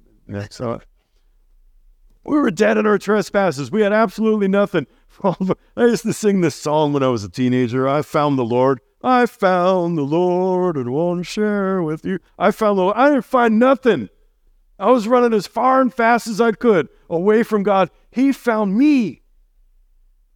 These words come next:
And I'm not alone in that. He found every last one of us. It had nothing to do with us. "Hey, man, I came and I concluded, I did my logical sort of God, and, and now I'm a believer.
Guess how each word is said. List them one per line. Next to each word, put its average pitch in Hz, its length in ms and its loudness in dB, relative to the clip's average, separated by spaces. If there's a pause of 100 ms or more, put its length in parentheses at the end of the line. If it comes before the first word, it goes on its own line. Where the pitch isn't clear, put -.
(120)
And 156 140 -2
I'm 214 140 4
not 240 160 4
alone 247 340 4
in 214 140 4
that. 135 340 0
He 247 100 -2
found 208 300 0
every 226 280 2
last 220 360 0
one 226 260 2
of 220 140 2
us. - 400 -8 (840)
It - 80 -4
had 226 180 2
nothing 254 500 2
to 254 60 2
do 254 160 0
with 247 160 2
us. 185 300 2
"Hey, 220 280 2
man, 180 300 0
I 208 200 2
came 208 360 -2
and 156 100 2
I 190 140 2
concluded, 185 680 0
I 175 140 2
did 180 180 0
my 165 140 0
logical 175 640 0
sort 190 300 -2
of 143 120 -8
God, 190 300 0
and, 170 200 0 (180)
and 107 100 -10
now 185 220 2
I'm 196 180 2
a 190 80 0
believer. 190 680 0